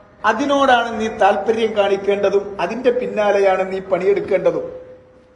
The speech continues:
വസ്തഇൻ ബില്ലാഹ്, നിന്റെ അധ്വാനം, നിന്റെ പണി കൊണ്ട് കാര്യങ്ങൾ ലക്ഷ്യത്തിലെത്തുമെന്ന് കരുതണ്ട.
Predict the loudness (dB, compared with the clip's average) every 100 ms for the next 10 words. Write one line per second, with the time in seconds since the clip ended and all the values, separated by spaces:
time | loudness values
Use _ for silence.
0 | _ _ _ _ _ _ _ _ _ 0
1 | 0 2 2 2 2 -2 -4 2 4 6
2 | 4 -2 -8 -10 -16 -10 -8 2 2 2
3 | 2 4 4 0 -2 -8 0 0 2 -2
4 | -2 -4 -2 0 0 0 -2 -4 -8 -14
5 | -20 _ _ -6 -4 -2 -2 -2 -2 -2
6 | -2 -4 -2 -2 -2 0